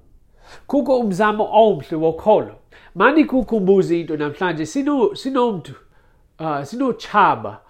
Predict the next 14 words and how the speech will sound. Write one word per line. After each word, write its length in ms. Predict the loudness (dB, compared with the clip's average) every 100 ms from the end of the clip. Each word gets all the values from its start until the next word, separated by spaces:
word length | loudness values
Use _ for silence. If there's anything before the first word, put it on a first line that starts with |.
| _ _ _
onamava 760 | -4 2 2 4 4 4 4 2
kakhulu 720 | -2 -4 -6 -4 -2 -2 -6 -14 _ _ 0
ukumosha 680 | 2 2 2 2 2 -2
izinto. 480 | -6 -6 -10 -10 -20 -20 -20 -16
Kwaye 420 | 0 4 4 4 -2 -18 -20 -20 -16 -4
izinto 440 | 0 0 6 6
zonke 680 | 6 6 6 4 0 4 4
ezilungileyo 800 | 4 2 0 4 4 4 0 -4
ezenziwayo 680 | 0 0 0 0 2 2
nguThixo, 580 | 0 -6 -4 -6 -6 -12 -18 -20 -20 -20 -20 -20 -16 -4
uSathana 960 | -4 0 0 0 -2 0 0 0 -6 -8 _ _ _ _ _ -8
unezinto 560 | 2 4 4 0 -2
zakhe 360 | 2 0 0 -2
eziyifeki. 680 | -4 -4 -4 0 0 0